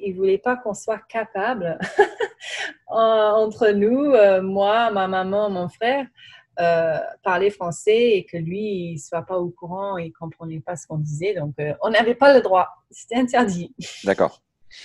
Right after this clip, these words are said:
Speaker 2: Alors, j'ai, j'ai une question habituellement qui est de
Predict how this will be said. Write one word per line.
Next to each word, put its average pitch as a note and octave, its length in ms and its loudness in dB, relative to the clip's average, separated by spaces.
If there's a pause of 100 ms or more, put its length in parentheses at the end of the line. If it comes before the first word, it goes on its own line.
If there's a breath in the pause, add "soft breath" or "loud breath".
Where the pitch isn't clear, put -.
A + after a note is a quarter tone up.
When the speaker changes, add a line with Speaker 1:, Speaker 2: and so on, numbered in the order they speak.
(240 loud breath)
Speaker 2:
Alors, E2+ 340 4
j'ai, F#2+ 260 0
j'ai G#2 180 2
une A#2 140 2
question C3 580 0
habituellement G2+ 760 2
qui G2+ 280 -2
est G2 60 2
de F2+ 580 0